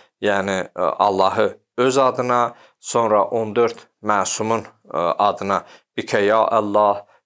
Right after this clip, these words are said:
bi Muhammedin, bi Aliyin,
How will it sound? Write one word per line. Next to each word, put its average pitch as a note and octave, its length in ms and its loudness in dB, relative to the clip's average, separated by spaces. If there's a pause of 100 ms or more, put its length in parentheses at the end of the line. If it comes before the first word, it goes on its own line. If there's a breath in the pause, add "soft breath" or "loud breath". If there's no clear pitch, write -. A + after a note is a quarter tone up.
bi G2+ 60 -6
Muhammedin, G2+ 920 -2 (260)
bi G#2+ 80 0
Aliyin, G2+ 800 0